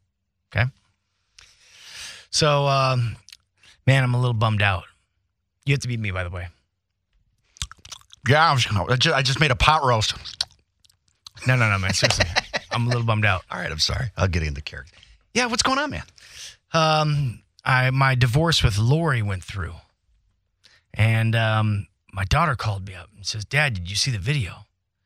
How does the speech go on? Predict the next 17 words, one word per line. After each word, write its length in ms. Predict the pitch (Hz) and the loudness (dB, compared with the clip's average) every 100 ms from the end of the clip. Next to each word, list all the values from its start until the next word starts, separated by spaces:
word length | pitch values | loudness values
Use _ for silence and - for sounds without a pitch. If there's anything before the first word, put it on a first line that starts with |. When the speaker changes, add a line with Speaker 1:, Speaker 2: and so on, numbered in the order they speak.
| _ _ _ _ _ _ - | _ _ _ _ _ _ -12
Speaker 1:
I 60 | - | -4
said, 260 | - 98 | 0 0
"What 140 | 90 - | 0 -2
video?" 320 | 92 82 - - _ _ _ _ _ _ _ | -8 -12 -14 -20 _ _ _ _ _ _ _
He 80 | - | -16
goes, 120 | 87 | -8
"She 140 | 87 113 | -4 -2
made 200 | 113 113 | 0 0
a 200 | 101 90 135 | -2 -6 -4
video 440 | 135 131 113 95 | 0 0 -2 -4
on, 280 | 95 95 92 | -10 -10 -10
uh, 120 | 87 87 | -14 -8
TikTok 460 | - - - 87 85 | -6 -4 -6 -6 -6
that's 140 | 90 | -8
got, 280 | - 101 87 | -6 -6 -8
uh, 100 | 82 - _ _ _ - | -16 -20 _ _ _ -16
like, 120 | 95 | -16